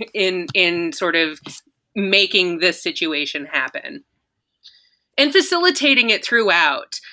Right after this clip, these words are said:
when, you know, when Spinner is going off the rails.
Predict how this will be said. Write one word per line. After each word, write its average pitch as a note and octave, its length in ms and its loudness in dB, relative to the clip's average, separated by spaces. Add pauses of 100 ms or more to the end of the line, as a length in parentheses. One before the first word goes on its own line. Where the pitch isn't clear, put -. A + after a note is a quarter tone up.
(180)
when, F#3 600 0 (120)
you G3 160 -2
know, D#3+ 360 -2
when F3+ 640 -2 (140)
Spinner F#3 420 0 (420)
is E3+ 340 -4
going D#3+ 280 0
off C#3+ 220 0
the D3+ 100 -4
rails. C3 460 -4